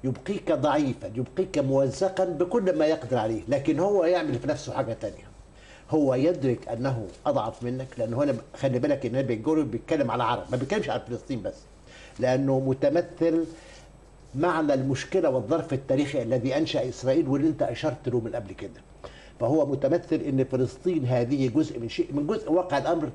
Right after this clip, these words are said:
تركة الخلافة العثمانية، فهو مدرك إنها شيء من جزء، أو جزء من، جزء من كل، وهو، وبيتكلم عليها، بيتكلم عليها وهو مدرك إنه يتعامل معها ومع محيطها.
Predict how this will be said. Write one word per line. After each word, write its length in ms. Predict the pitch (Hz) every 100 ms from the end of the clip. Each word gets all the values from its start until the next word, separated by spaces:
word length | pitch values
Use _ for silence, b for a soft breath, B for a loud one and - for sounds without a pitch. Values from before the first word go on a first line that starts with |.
| -
تركة 280 | 190 - 131
الخلافة 320 | - - 143 139
العثمانية، 500 | 101 - 110 104 98 - B B B
فهو 240 | 127 131
مدرك 380 | 135 165 143 143
إنها 300 | 135 143 135
شيء 520 | 120 - 175 175 151 -
من 280 | 123 151 139
جزء، 280 | 147 151 - - - - 120
أو 140 | 123
جزء 360 | 123 165 - 127
من، 140 | 127 151
جزء 300 | 185 - 135
من 160 | 123 117
كل، 280 | 151 151 208 - B B B B
وهو، 600 | 123 156 170 160 170 170 165 B B B B B B - - - - - - - - - - - - -
وبيتكلم 640 | 110 120 143 - 208 185 135
عليها، 380 | 135 160 160
بيتكلم 640 | 143 123 131 - 196 156 139
عليها 180 | 165
وهو 260 | 151 135 120
مدرك 480 | 131 165 143 139 135
إنه 280 | 127 131 135
يتعامل 580 | 131 135 165 147 117
معها 560 | 139 180 170 170 180 190
ومع 600 | - 135 165 185 170 170
محيطها. 440 | - 135 139 139